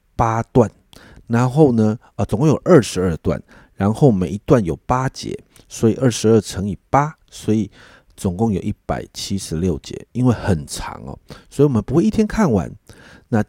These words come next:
今天呢，我们要来读诗篇一百一十九篇的一到五十六节哦，一到五十六节。首先呢，在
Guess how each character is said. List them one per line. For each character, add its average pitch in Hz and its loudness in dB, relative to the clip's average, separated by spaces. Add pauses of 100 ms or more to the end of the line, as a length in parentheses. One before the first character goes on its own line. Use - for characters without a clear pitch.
今 208 2
天 208 4
呢， 160 0 (280)
我 90 0
们 92 -2
要 123 2
来 95 0 (160)
读 92 -4 (680)
诗 - -8
篇 127 -2 (240)
一 135 -6
百 - -6
一 120 -6
十 107 -10
九 90 -4
篇 104 -2
的 101 -4 (200)
一 135 -2 (140)
到 - 0 (240)
五 - -10
十 - -8
六 95 0
节 - -12
哦， - -14
一 95 -6
到 95 0
五 60 -4
十 - -12
六 87 -4
节。 - -14 (1040)
首 117 6
先 196 6
呢， 202 4
在 151 0